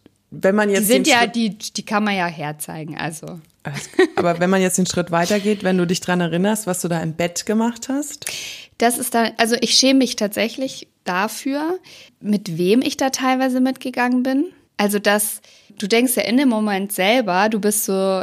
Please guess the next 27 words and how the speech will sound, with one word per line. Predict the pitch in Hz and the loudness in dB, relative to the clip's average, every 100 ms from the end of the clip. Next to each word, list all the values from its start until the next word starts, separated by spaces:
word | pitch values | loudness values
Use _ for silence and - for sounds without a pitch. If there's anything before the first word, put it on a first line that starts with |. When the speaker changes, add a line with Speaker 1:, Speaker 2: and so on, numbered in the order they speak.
| - | -4
Speaker 2:
total | 202 185 - 190 208 | -6 -6 0 2 2
empowered, | - 175 - 220 220 180 202 226 - | -2 -8 0 2 4 2 0 -2 0
ich | 226 226 | 0 2
habe | 214 185 | -2 -2
jetzt | 180 - | -4 -4
Bock | 202 202 | -4 -4
auf | 185 | -6
Sex | - - 226 220 - - | -6 -2 -2 -2 -6 -4
und | 208 196 | -2 -2
ich | 202 - | -6 -4
bin, | 220 202 196 | -4 -4 -6
äh, | - 196 190 - | -6 -6 -8 -10
voll | - 226 233 | -8 0 2
gut | 220 226 | 0 -4
gelaunt | 220 220 226 226 226 214 214 | -4 0 4 4 4 0 -2
und | 208 208 | -4 -4
ich | - | -4
nehme | 220 220 | 0 2
mir | 214 | 2
da | 190 | 2
jetzt | 185 - | 2 -2
einen | 175 170 185 | -4 -2 0
mit. | 294 - - _ _ _ _ _ _ | -2 -2 -12 _ _ _ _ _ _
Am | - 180 | -4 0
Ende | 185 262 285 | 4 6 4
des | 202 | 0
Tages, | - 185 196 240 208 240 - | -2 2 2 2 0 -2 -6